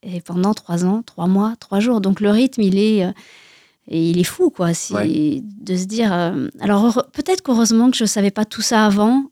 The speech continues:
Speaker 1: euh, pas précisément.
Speaker 2: Ouais.
Speaker 1: Euh, j'avais pas mesuré la, peut-être la difficulté de cette posture, de cette position, de dormir comme ça. Et puis le fait d'être jeune, je pense que je me suis adaptée très, très vite.
Speaker 2: Ouais.
Speaker 1: Ça a été une, une, une grande force, je pense.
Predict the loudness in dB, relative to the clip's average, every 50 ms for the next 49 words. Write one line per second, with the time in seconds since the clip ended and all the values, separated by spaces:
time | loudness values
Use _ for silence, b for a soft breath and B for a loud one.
0 | -12 -14 -14 -12 _ -2 -2 -2 -2 -2 0 0 0 0 0 0 2 4 6 6
1 | 6 6 6 4 4 2 0 -2 -2 -2 -2 -4 -8 _ _ _ _ _ _ _
2 | _ _ _ _ _ _ -20 -20 _ -6 -2 0 2 2 2 2 2 2 2 2
3 | 0 0 0 0 0 0 0 0 2 2 4 4 4 4 4 2 4 4 4 2
4 | 2 2 0 0 -2 -4 -4 -4 -4 -2 -2 -2 -4 -4 -6 -6 -6 -6 -6 -4
5 | 0 0 0 2 2 0 -2 -4 -6 -4 -4 -4 -4 -4 -6 -8 -6 -6 -6 -6
6 | -6 -6 -6 -8 -6 -4 -2 -2 -2 -2 -2 -4 -4 -4 -4 -4 -4 -4 -4 -4
7 | -2 0 0 0 0 -2 -2 -4 -4 -2 -2 -4 -6 -8 B B B B B B
8 | B B B B B -4 -2 0 -2 -2 0 0 -2 0 0 0 0 0 2 2
9 | 4 4 2 2 0 -4 -4 -4 -4 -4 -2 0 0 0 0 0 0 0 0 0
10 | 0 -4 -6 -6 -8 -8 -8 -8 -12 -10 -6 -6 -6 -6 -8 -14 -16 -12 -6 -4
11 | -4 -4 -4 -6 -8 -6 -6 -6 -4 -2 0 2 2 2 2 2 0 0 0 0
12 | 0 0 0 0 2 2 2 2 0 0 -2 -2 -6 -10 -10 -10 -14 -14 -12 -10
13 | -10 -10 -10 -12